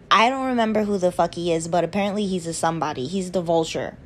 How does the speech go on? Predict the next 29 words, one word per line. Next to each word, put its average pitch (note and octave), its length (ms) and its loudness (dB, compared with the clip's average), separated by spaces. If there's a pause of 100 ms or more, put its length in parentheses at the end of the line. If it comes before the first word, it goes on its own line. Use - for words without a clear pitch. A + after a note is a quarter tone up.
(580)
And F#3+ 240 4
the F3+ 100 6
Vulture G3+ 600 6
wants F#3 360 2
to F#3+ 160 -2
join E3 340 0
forces A3+ 640 2
with D3+ 220 0
Morbius. A2+ 920 -6 (560)
I F#3 140 4
don't C4 200 2
know A#3+ 200 4
where F#3 260 6
this F3+ 260 -2
is E3 180 -6
going, E3+ 480 0
but D#3 180 0
I D3 140 0
like B2 300 -2
it. - 220 -4
I'm D3+ 180 -6
very D#3 300 2
interested. D#3+ 920 -2 (880)
This D#3+ 220 2
shit F3+ 400 2
has E3+ 340 2
me E3 240 -4
thinking, D#3 1080 -4
okay, D3+ 720 -2